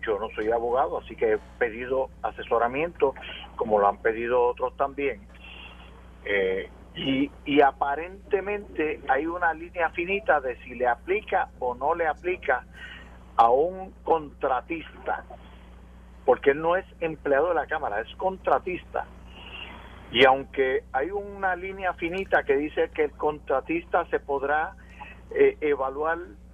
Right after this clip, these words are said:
en igualdad a un empleado, hay una línea finita. Y en ese proceso, pues estamos buscando qué es lo que se puede hacer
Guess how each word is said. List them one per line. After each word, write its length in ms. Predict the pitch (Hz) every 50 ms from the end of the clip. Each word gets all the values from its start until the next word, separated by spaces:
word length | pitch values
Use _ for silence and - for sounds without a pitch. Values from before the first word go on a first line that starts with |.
| - - - - - - - -
en 240 | 139 135 135 131
igualdad 540 | 131 127 123 127 127 127 117 - 147 151 170 - - - -
a 100 | 135 127
un 220 | 131 143 160 170
empleado, 840 | 170 160 156 147 - - 160 156 165 175 175 170 151 123 117 120 123 - - - - - -
hay 180 | 113 117 139
una 220 | 160 170 170 151 139
línea 420 | 127 127 151 160 175 165 147 131 - -
finita. 480 | 120 117 127 170 180 151 - - - - - - - - - - - - - - - - - - - - - - - - - - -
Y 80 | 120
en 160 | 120 117 117 131
ese 260 | 156 170 - 226 220
proceso, 680 | - - - - - 269 311 254 - - 180 190 220 - - - - - - - - - - - - - -
pues 180 | 131 117 113
estamos 400 | - - 120 135 175 208 208 185
buscando 760 | 196 208 190 - - - 226 220 226 214 170 160 160 175 - - - - - - - - - - - -
qué 220 | - 151 160 180 208
es 200 | 208 - - -
lo 240 | 170 160 160 147 -
que 180 | - 139 131
se 140 | - 139 123
puede 520 | - - 156 160 175 185 185 202 196 - - - -
hacer 600 | - 180 185 175 - - 196 180 151 131 123 -